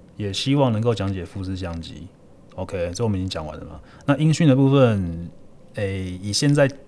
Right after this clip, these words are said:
到二零二一年七月来讲，我们器材都陆续有在做更新，所以希望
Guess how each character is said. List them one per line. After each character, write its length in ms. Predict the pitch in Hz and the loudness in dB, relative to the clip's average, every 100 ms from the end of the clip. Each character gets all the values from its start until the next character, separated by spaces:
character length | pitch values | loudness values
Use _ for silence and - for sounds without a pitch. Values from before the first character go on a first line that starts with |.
| - - - | -20 -20 2
到 260 | 143 123 117 | 4 6 4
二 120 | 123 | 2
零 180 | 110 110 | 0 -2
二 80 | |
一 80 | 113 | -2
年 180 | 101 87 | -2 -2
七 220 | - 104 | -4 -4
月 120 | 104 | -2
来 140 | 90 85 | -2 -4
讲， 300 | 82 80 82 | -6 -6 -6
我 60 | |
们 140 | 92 98 | -6 -4
器 280 | - 127 110 | 2 2 2
材 480 | 104 92 87 90 - - - - - - | -2 -2 -2 -4 -8 -20 -20 -20 -20 -2
都 100 | 117 | 2
陆 160 | 127 117 | 2 2
续 140 | 120 | -2
有 100 | 87 | -2
在 160 | 95 95 | -4 -4
做 240 | 101 95 | -4 -4
更 240 | 92 87 | -6 -8
新， 260 | 87 85 78 - - - - - | -8 -8 -10 -12 -20 -20 -20 -14
所 140 | - 107 | -6 -4
以 20 | |
希 160 | 107 113 | -2 -2
望 400 | 107 98 90 | -2 -2 -4